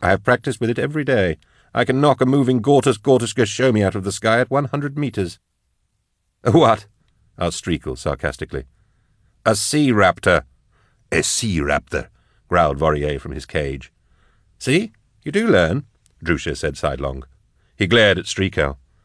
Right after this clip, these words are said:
"Toss the weapon now," he said. "Be careful," warned Vorier. "She is very, very fast.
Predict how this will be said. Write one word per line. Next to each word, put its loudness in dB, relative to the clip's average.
"Toss 2
the 0
weapon 2
now," 2
he -14
said. -12
"Be -8
careful," -2
warned 0
Vorier. -4
"She -8
is -10
very, -2
very -4
fast. -10